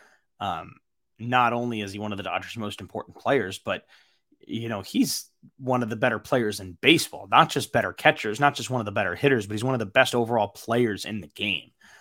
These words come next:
Um, so, so I think that he's obviously got a huge impact on the team. And, and right now, um, yeah, the catching depth is not great. And, you know, we can talk about Austin Barnes' defensive abilities all we want, but the fact that he's hitting oh sixty whatever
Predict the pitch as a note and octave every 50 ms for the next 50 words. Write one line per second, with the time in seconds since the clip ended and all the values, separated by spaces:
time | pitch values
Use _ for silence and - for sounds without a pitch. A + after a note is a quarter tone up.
0 | - - - G2+ G#2 F#2+ E2+ E2 C#2+ - - - C#3 A#2+ G2+ F2 D#2 - - -
1 | A#2+ G#2+ G#2+ - D#3 - B2+ G#2 - - D#3 D3+ C3+ C#3+ B2 A2+ A#2 A#2 A2 -
2 | - A#2+ A2+ G#2 G#2+ G2+ F#2+ - - - C#3 C#3+ B2 - A2 A#2 A#2 - - A2+
3 | A2 - - A2+ A2 G#2 G2 - - A2 B2+ C#3+ C#3+ A#2+ G#2+ - - - - -
4 | - - B2 A#2+ A#2+ B2+ C3+ B2+ A2+ B2+ C3 C3+ B2 A2 G#2+ A2 - _ _ _
5 | A#2+ A2 G#2+ G#2 G2+ G2+ F#2+ G2 G2 - _ _ _ _ _ _ _ _ A2 A2+
6 | C3+ C3+ G#2+ G2 G2 - - B2+ A#2 - C3 B2 A#2 A#2+ A#2 A2+ - - B2 G2+
7 | G#2 A#2+ A#2 A2+ - - _ _ - G#2 G#2+ G2+ A2 C3+ D3+ A#2 G2+ A#2+ D3 -
8 | _ _ _ _ _ _ _ - - A#2+ A#2 A#2 A#2+ A#2 A2+ C3+ C3+ C3+ A#2+ -
9 | C3 C3 B2+ - C#3 C3 - - A#2+ B2 A#2 - - A#2+ G#2+ B2+ C3 B2+ A#2+ A#2
10 | A2 G#2 - - A#2 A2 A2+ - - C3+ C3 - - A#2+ A#2 G#2+ A#2+ B2 B2 A#2
11 | A2+ A2 G2+ A#2 A2 G#2+ G2+ F#2 F#2 G2 B2 C#3+ C3+ G#2 G#2 - A2 G2+ F2+ -
12 | - - - C3 B2 A#2 - A#2 G#2+ G2+ - - A#2+ A2+ A2+ F2 E2 A2 A2+ A2
13 | G#2+ - - - B2 - - - B2 G#2+ G2 F#2+ F#2 G#2 C3+ C#3+ G#2+ F#2 E2 F2
14 | -